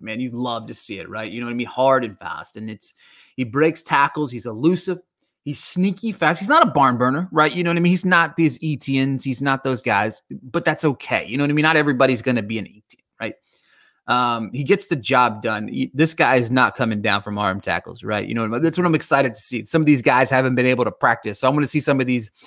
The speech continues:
Did, first off, the first thing I'm noticing week in and week out about the early season of the college football season and even the N F L, practice is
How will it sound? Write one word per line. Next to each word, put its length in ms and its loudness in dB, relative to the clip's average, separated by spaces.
Did, 220 2
first 220 4
off, 160 4
the 80 -4
first 200 2
thing 120 0
I'm 120 0
noticing 500 -2
week 220 -4
in 100 0
and 80 -4
week 180 -4
out 160 2
about 220 -6
the 80 -6
early 260 -4
season 400 -6
of 180 -4
the 80 -6
college 340 -2
football 260 0
season 320 -4
and 160 -4
even 260 0
the 120 -4
N 120 -2
F 180 -4
L, 280 -4
practice 720 0
is 280 -4